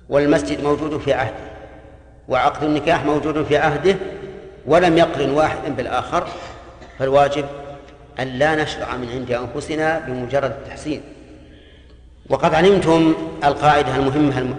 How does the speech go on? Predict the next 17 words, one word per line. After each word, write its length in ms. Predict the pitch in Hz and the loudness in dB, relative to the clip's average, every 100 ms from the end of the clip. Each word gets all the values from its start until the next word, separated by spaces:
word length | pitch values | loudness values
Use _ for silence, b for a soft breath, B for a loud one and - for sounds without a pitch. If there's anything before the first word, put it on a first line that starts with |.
| - | -8
الم-، 300 | 117 113 113 - | -8 -8 -10 -10
المفيدة، 540 | 123 120 156 151 131 113 107 - - - - - | -8 -2 2 4 2 0 -4 -12 -14 -16 -8 2
أن 320 | 156 151 147 | 4 6 6
ما 100 | 135 | 4
وجد 380 | 135 147 139 120 | 2 2 -2 -2
سببه 560 | 147 139 127 117 113 110 | 0 0 0 -2 -6 -4
في 100 | 135 | -2
عهد 220 | 135 131 | 0 -2
النبي 360 | 127 120 139 135 | -4 -6 -4 -6
صلى 160 | 113 | -6
الله 280 | 120 143 123 | -2 0 0
عليه 420 | 120 131 131 117 | 0 0 -2 -4
وعلى 300 | 110 123 139 | 0 2 4
آله 80 | 139 | 2
وسلم 460 | 131 123 135 120 120 | 0 -2 -4 -2 4
ولم 220 | 165 170 | 6 6
يفعله، 600 | 156 143 180 185 - - | 4 4 4 2 -4 -8